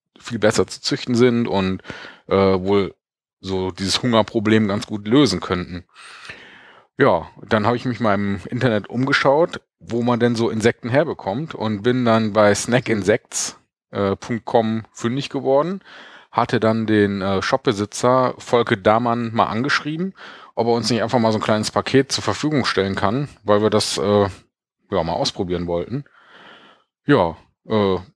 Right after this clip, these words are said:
er fand die Idee gut und irgendwie ein paar Tage später klingelt dann der Postbote und hatte so ein kleines handliches Paket,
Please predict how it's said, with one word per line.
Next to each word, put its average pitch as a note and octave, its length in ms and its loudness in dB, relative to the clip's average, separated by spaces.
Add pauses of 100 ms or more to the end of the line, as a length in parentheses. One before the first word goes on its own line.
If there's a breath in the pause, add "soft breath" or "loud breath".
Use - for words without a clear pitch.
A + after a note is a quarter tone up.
(180)
er G#2+ 100 -2
fand A#2+ 240 -2
die A#2 80 0
Idee G2 240 0
gut G#2 480 -6
und G#2 180 -6
irgendwie A2 180 -4
ein - 40 -6
paar A#2 160 0
Tage G#2+ 240 0
später C3 440 2
klingelt A2+ 380 -6
dann A2 140 0
der G2 80 -2
Postbote C3 580 -2
und A#2 120 2
hatte A#2 220 2
so G#2+ 240 -2
ein G2+ 180 -4
kleines A#2 380 0
handliches A2+ 360 -4
Paket, - 520 0